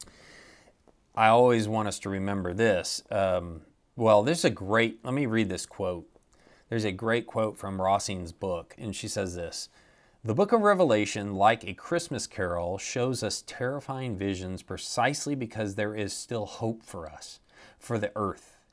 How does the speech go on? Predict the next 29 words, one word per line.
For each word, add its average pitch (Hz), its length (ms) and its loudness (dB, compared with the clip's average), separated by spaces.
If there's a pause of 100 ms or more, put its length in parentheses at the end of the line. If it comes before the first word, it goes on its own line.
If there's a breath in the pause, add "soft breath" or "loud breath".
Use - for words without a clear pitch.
(120)
Indeed, 131 480 -2
the 139 80 4
hope 165 260 2
of 175 80 0
the 143 80 2
book 101 480 -2
of 110 160 -2
Revelation 101 680 -2
is 101 340 -4
that 98 240 -8
God's 120 400 0
Lamb 110 420 0
Jesus 95 580 -4 (280 loud breath)
is 104 220 -4
already 120 680 4
victorious 113 880 -4
and 107 80 -8
that 101 80 -6
God's 107 320 2
people 107 540 -4 (180 loud breath)
will 117 120 2
be 117 160 0
faithful 170 520 -2
to 156 160 -4
the 131 100 -2
Bible's 104 500 0
vision 98 360 -2
of 82 160 -6
life." 87 640 -4